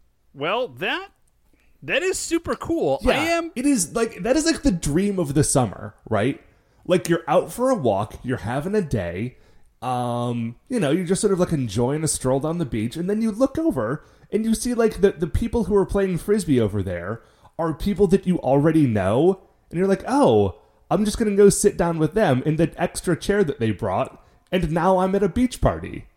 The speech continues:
Speaker 2: It was amazing.
Speaker 1: So, I mean, just, uh,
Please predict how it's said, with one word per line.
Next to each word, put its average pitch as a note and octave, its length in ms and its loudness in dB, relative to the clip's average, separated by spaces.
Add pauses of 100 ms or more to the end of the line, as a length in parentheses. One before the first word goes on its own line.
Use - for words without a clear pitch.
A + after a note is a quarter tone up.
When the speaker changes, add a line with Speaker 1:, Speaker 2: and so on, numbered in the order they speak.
Speaker 2:
It G#3+ 180 -2
was A3+ 420 -2 (220)
amazing. D3 800 -4 (1200)
Speaker 1:
So, A#3+ 680 -2 (140)
I G3 80 -2
mean, G#3+ 520 -6
just, A3 400 -4
uh, E3 540 -6